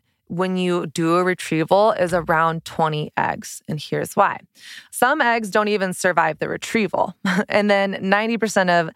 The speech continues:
the eggs that survive the retrieval won't survive the freeze thaw. And then eighty percent of those eggs won't fertilize with sperm.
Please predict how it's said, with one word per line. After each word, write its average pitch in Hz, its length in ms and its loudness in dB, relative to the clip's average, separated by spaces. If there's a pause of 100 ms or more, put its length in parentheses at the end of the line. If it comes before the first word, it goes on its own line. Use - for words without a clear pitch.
(320)
the - 60 2
eggs 175 160 2
that 180 120 -4
survive 165 380 0
the 156 160 -2
retrieval 175 760 0 (280)
won't 190 460 0
survive 156 640 0
the 156 80 -8
freeze 269 540 -4
thaw. - 220 2 (760)
And 202 240 0
then 196 380 2 (100)
eighty 247 300 2
percent 196 580 0
of 160 340 2
those 285 380 2
eggs 165 540 0 (400)
won't 175 760 0
fertilize 165 960 0
with 170 180 -4
sperm. 202 520 -4